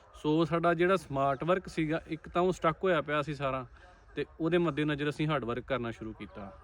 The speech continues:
ਤੇ ਇੱਕ ਗੱਲ ਹੋਰ ਵੀ ਜੇ, ਜ਼ਿਆਦਾਤਰ ਮੈਂ ਬਿਜ਼ਨਸਮੈਨ ਵੇਖਦਾ ਵਾਂ, ਉਹ ਸਮਾਰਟ ਵਰਕ ਹੀ ਕਰੀ ਜਾਂਦੇ ਨੇ, ਦਿਮਾਗ ਨਾਲ ਪੈਸਾ ਬਣਾਈ ਜਾ ਰਹੇ ਨੇ, but ਉਹ ਫਿਟਨੈਸ ਵੱਲ ਬਿਲਕੁਲ ਧਿਆਨ ਨਹੀਂ ਦੇ ਰਹੇ।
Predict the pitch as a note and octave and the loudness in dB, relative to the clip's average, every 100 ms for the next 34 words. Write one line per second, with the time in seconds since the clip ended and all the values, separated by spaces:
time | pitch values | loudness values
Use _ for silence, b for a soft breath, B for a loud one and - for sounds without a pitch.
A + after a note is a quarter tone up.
0 | - - - - - B2 A#2+ A#2+ - D3+ | -20 -20 -20 -10 -2 0 0 -4 -6 -6
1 | D3+ E3 G3 G3+ C#3+ C3+ A2 G#2 - B | 0 2 4 4 4 2 -2 -6 -10 B
2 | B B B B B - B2+ D3 D#3 F3 | B B B B B -12 0 4 6 6
3 | G#3 G3+ G3 E3 C#3+ E3+ E3 F3+ F3 E3+ | 6 4 2 2 4 4 4 4 4 4
4 | D#3+ D3+ F#3 F#3 G3+ G3+ - G3 - - | 2 4 4 4 2 2 0 -2 0 4
5 | E3+ D#3+ F3 G#3 F#3+ F3 A#3 G3 E3+ D3+ | 6 6 6 2 2 2 6 6 6 4
6 | B2 B2 A#2 - - C#3 D3+ D3+ E3 E3+ | 0 -2 -4 -8 -6 2 4 4 4 4
7 | D#3+ D3 E3 D#3+ D#3 D3+ D#3 D#3+ F3 F3+ | 4 2 2 2 2 2 2 4 4 4
8 | E3+ E3+ E3+ D3 C#3 D3 D3 D3+ C#3+ C3 | 2 2 0 0 -2 -2 0 0 0 -4
9 | C3 D3+ E3 C3+ A2 A#2+ A#2 A2+ D3 | -4 -4 -2 -2 -2 -4 -4 -4 -6